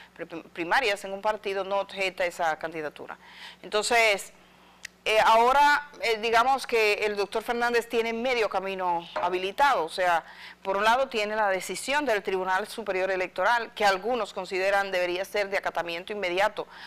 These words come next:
por parte de la Junta Central Electoral. Dicen, "Bueno, este, este debe acatarlo y cuan-, y si el Tribunal Constitucional dice que no es conforme a la ley o a la Constitución de la República, eh, entonces dejarlo sin efecto". Pero hay quienes señalan que,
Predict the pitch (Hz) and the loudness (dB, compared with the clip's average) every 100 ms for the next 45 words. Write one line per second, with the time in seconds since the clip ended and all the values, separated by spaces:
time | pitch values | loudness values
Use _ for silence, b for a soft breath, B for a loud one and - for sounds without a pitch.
0 | B - 185 196 196 220 208 180 190 196 | B -6 -2 0 0 0 0 0 -2 -8
1 | 185 180 170 160 - 175 208 185 185 180 | -6 -4 -2 -2 -2 0 0 0 -10 -8
2 | 180 175 175 - 208 190 - B B B | -4 -4 -6 -2 0 0 -4 B B B
3 | - 208 196 220 226 247 294 285 277 294 | -4 0 4 4 2 2 4 4 2 -2
4 | - 196 190 - 190 180 175 170 - 185 | -2 -6 -8 -6 -2 -2 -2 -6 -2 -2
5 | 170 175 170 170 170 190 208 220 - - | -2 -4 -2 2 2 2 -2 -6 -12 -4
6 | 220 220 - 220 214 233 269 262 180 180 | -4 -2 -6 -6 -4 -2 0 0 -2 -8
7 | 196 220 220 247 233 247 247 247 254 247 | -6 -4 -4 -6 -4 -4 -2 0 2 2
8 | 240 247 B B B B B - 196 190 | -2 -4 B B B B B -2 4 4
9 | 190 220 226 233 226 233 220 226 226 240 | 4 0 -2 -4 -2 -2 0 2 2 0
10 | 247 220 214 214 - 214 208 - 185 185 | 0 0 0 -2 0 2 2 -2 -2 0
11 | 175 175 156 190 180 202 175 175 170 165 | 0 0 -2 -2 -2 0 0 0 -4 -8
12 | 156 - 151 - 147 - - 196 190 208 | -10 -8 -10 -8 -14 -10 -2 2 2 2
13 | 247 254 196 190 240 269 165 | -2 -2 -4 0 0 0 -4